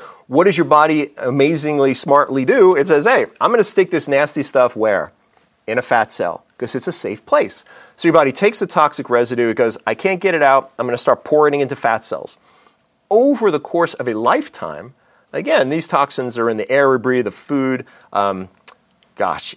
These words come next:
I mean, you name it. It's, it's impossible to avoid. So they end up in tox-, in fat cells. Now, they're called obesogens. What does that mean? That means they cause obesity,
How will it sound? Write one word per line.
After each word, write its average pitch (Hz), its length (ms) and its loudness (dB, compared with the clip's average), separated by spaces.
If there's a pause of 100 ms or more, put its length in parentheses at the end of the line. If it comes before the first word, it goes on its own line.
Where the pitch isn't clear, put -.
I 131 80 -6
mean, 131 160 -4
you 107 120 -6
name 71 240 -10
it. 71 180 -10
It's, 104 160 -8
it's - 220 -10
impossible 127 720 -4
to 95 140 -10
avoid. 107 400 -2
So 226 260 2 (300)
they 175 160 4
end 220 120 2
up 180 120 4
in 156 80 0
tox-, 120 400 0
in 117 140 -2
fat 214 260 0
cells. 87 280 -2 (580)
Now, 147 340 4 (240)
they're 143 140 4
called 185 480 2
obesogens. 120 840 -4 (920)
What 123 160 2
does 147 100 -4
that 117 180 2
mean? 98 360 -10 (120)
That 151 200 0
means 123 260 -4
they 120 160 0
cause 127 720 0
obesity, 127 640 -4